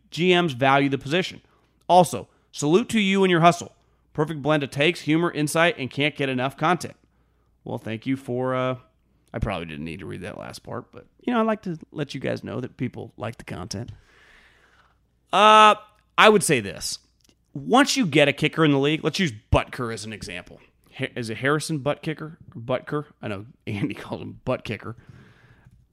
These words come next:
Uh, when I was in Philly, we got rid of David Akers, and we drafted a guy. Uh, I, should I forget his name, from Nebraska. In da-, in the fourth round.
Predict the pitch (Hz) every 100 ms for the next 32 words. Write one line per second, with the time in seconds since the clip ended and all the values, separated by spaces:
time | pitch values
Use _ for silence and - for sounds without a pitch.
0 | - - 147 147 143 139 - _ _ _
1 | - - 165 220 269 247 226 - 123 101
2 | 110 - _ _ _ _ 135 151 175 180
3 | 156 156 143 113 131 123 113 101 - 73
4 | - - _ _ _ _ _ 135 131 131
5 | 131 147 131 123 107 104 104 101 101 95
6 | - _ _ _ _ _ _ 120 113 110
7 | 107 - 120 - - 107 98 - 107 107
8 | 104 101 98 104 104 85 80 73 - 60
9 | - _ _ _ _ _ _ _ _ _
10 | _ - 131 143 160 139 131 - 139 127
11 | 104 69 101